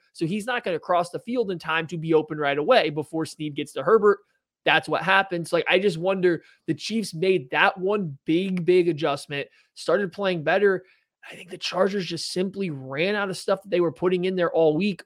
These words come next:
once that happened. And then you just kinda got this hero ball offense that the Chargers went into. They started getting back to, "Hey, short passing game that's getting nowhere. We're gonna launch the ball deep." And when that happened, th-, they didn't look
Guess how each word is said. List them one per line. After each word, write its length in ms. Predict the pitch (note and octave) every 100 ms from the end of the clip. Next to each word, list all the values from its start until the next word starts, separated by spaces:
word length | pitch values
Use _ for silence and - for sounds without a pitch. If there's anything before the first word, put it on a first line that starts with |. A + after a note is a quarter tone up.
| -
once 420 | C#3+ D3 F3 -
that 220 | D#3 C3+
happened. 540 | - F#3 G#3 F#3 D#3+ - _ _ _
And 140 | D3+ D#3
then 120 | F3+
you 140 | A#3+
just 180 | A#3+ A3+
kinda 220 | A3+ A3+
got 260 | G#3 G#3 -
this 200 | G3+ - -
hero 300 | G3 A3 B3+
ball 420 | G3+ A3+ G#3 F#3+
offense 260 | C#4+ D#4 A3+
that 60 | F3
the 100 | E3
Chargers 360 | E3 D#3 D3
went 140 | C#3+ C#3
into. 180 | C3
They 140 | C3 C#3+
started 300 | - F3 E3
getting 240 | F#3+ F#3
back 220 | F3 F3
to, 100 | E3
"Hey, 400 | E3+ F#3 F3 D3 _ _ _ _ _
short 280 | - F#3+ E3
passing 360 | F#3 F3+ F#3
game 160 | F3+ F3
that's 120 | D3
getting 240 | E3+ E3
nowhere. 500 | E3 E3 D#3 D3+ C3+ - _ _
We're 140 | D3+ D3+
gonna 200 | D#3+ D#3
launch 280 | D#3 D#3 -
the 80 |
ball 220 | D3+ D3+ D3
deep." 320 | D#3 A2+ -
And 360 | C#3 C#3 C#3 C3 _ _ _
when 160 | - D3
that 200 | C#3+ D3+
happened, 460 | D3+ F#3 - G#3 D#3+
th-, 120 | D3 -
they 180 | D#3 E3+
didn't 320 | F#3+ G#3+ -
look 320 | F#3+ A3+